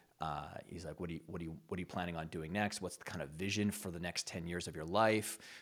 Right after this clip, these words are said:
Uh, what are the things that you most enjoy doing? Where do you come alive?" You know, just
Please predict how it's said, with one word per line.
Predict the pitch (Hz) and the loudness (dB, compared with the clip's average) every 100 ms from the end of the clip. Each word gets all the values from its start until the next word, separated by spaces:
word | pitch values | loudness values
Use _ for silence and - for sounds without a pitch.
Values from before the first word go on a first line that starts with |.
| - | -4
Uh, | 90 90 80 80 82 | 4 6 6 4 2
what | 82 104 104 | 4 6 6
are | |
the | 101 | 4
things | - 95 95 | 0 0 0
that | 90 | -2
you | 85 92 | 0 0
most | 85 90 90 104 - - | 2 2 2 2 0 -2
enjoy | 95 90 87 82 82 | -2 -2 0 0 0
doing? | 80 92 98 98 92 | -2 2 4 2 2
Where | 98 98 | 4 4
do | 101 | 4
you | 95 | 2
come | - 101 | 2 2
alive?" | 82 78 85 98 104 104 107 - - - - - | 2 4 8 10 10 8 4 -4 -10 -18 -14 -2
You | 98 | 2
know, | 90 85 - | 2 0 -2
just | - - | 0 0